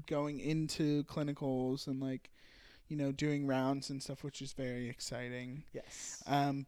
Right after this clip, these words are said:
Speaker 1: but with your, you know, the education side of it and just what you know as a human, like, what makes a good physician in your humble opinion?
Speaker 2: I guess the one thing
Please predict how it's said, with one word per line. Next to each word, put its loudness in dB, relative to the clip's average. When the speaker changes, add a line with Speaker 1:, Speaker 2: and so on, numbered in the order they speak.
Speaker 1:
but 8
with 2
your, 8
you 2
know, 6
the 6
education 6
side 4
of 4
it 4
and 2
just 2
what 6
you 0
know 4
as 0
a -4
human, -2
like, 0
what 8
makes 4
a 2
good 4
physician -2
in -4
your 0
humble -8
opinion? -6
Speaker 2:
I 4
guess 2
the 2
one 2
thing 0